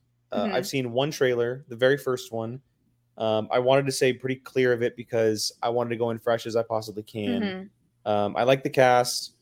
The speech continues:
Speaker 1: Uh, the trailer that I saw looked really, really good. And then last week,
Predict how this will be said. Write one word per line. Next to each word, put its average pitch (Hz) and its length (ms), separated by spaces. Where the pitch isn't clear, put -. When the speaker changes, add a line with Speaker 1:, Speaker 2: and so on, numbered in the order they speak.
Speaker 1:
Uh, 110 120
the 110 80
trailer 151 300
that 151 80
I 143 40
saw 135 220
looked 123 240
really, 120 200
really 117 200
good. 107 440
And 120 140
then 117 160
last 131 320
week, 175 320